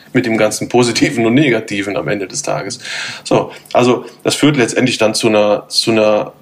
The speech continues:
Verengung des Marktes und das ist eigentlich nicht so gewünscht. Also es hat, alles hat immer Vor- und Nachteile, keine Frage. So. Und es fängt halt viel, viel weiter vorher an. Das heißt, wir als Makler müssen Werbung machen, ne, müssen präsent sein, müssen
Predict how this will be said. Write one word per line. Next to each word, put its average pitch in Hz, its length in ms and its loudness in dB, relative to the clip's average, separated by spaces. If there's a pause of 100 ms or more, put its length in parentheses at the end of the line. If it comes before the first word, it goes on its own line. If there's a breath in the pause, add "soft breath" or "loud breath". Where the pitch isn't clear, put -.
Verengung 117 520 0
des 107 200 -2
Marktes 101 580 -4
und 101 100 -2
das - 160 0
ist - 120 -4
eigentlich 104 320 -2
nicht 101 160 -2
so 98 400 -2
gewünscht. 92 500 -4 (180)
Also 117 140 2
es 120 80 -2
hat, 143 240 -2 (140)
alles 131 280 2
hat 139 100 0
immer 120 200 2
Vor- 104 240 0
und 101 60 -6
Nachteile, - 400 -8
keine 95 240 -6
Frage. - 240 -10 (500)
So. - 260 -2 (760 loud breath)
Und 139 280 2
es - 140 0
fängt 170 240 0
halt 151 140 2
viel, 143 160 2
viel 135 180 4
weiter 123 240 2
vorher 113 420 0
an. 156 120 2
Das 120 120 2
heißt, 113 140 0
wir 139 100 4
als 139 160 -2
Makler 131 320 2
müssen 117 240 -2
Werbung 117 380 2
machen, 113 480 0
ne, 117 160 2
müssen 120 240 -4
präsent 120 440 2
sein, 113 300 2
müssen 113 720 -2